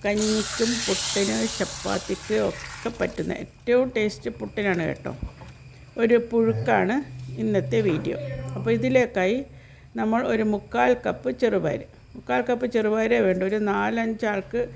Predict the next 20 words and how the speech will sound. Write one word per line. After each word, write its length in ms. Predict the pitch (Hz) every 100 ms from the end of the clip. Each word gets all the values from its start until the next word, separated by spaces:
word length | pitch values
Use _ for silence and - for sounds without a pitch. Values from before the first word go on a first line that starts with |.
| - - - - -
ഒരു 100 | 233 233
നേരം 280 | 208 208 240 - 220
നന്നായി 420 | 214 220 240 247
കഴിക്കാനുള്ളതുണ്ടാവും. 880 | 214 196 196 196 175 156 151 - - - - - _ -
ഇതാണ് 340 | 208 208 226
ഇതിൽ 140 | 220 247 -
കപ്പ 300 | 262 - 233 208
ചേരുന്നുണ്ട്. 480 | 170 135 139 - - _ _ _ - - _ -
അപ്പോൾ 200 | 247 269 247
അതൊരല്പം 680 | 240 240 240 226 - 240 277 262 - - 240
ഉപ്പും 240 | 220 240 233 214
മഞ്ഞളും, 420 | 208 202 214 302 - - -
ഒരു 160 | 220 226 214
നാല് 420 | 208 214 233 269 294 233
മുളക്, 340 | 190 185 185 - -
കാന്താരി 460 | 196 190 208 226 226 220
ഉണ്ടെങ്കിൽ 280 | 220 226 202
അതാണ് 180 | 202 208 190
ഏറ്റവും 340 | - 220 226 214
ബെസ്റ്റ്. 320 | 175 - 220